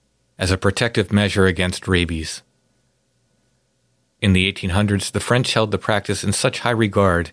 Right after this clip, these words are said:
that a brand from Saint Hubert's key on a dog was noted as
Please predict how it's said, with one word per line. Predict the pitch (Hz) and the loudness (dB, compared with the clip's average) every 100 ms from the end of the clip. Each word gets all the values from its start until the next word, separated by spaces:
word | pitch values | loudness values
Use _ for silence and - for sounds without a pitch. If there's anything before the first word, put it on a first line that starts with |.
| _ _ _ _ | _ _ _ _
that | 107 95 | -2 0
a | |
brand | 87 104 113 117 | 2 2 2 0
from | 113 | 0
Saint | 101 123 120 | 2 0 -2
Hubert's | - 120 123 - | -2 0 0 -2
key | - 127 95 - | 0 4 4 2
on | 101 | 0
a | 92 | 0
dog | 87 98 90 82 - _ _ _ | 2 2 2 -2 -10 _ _ _
was | 95 - | -6 2
noted | 98 95 92 | 2 4 2
as | 92 90 90 - | 2 0 -2 -12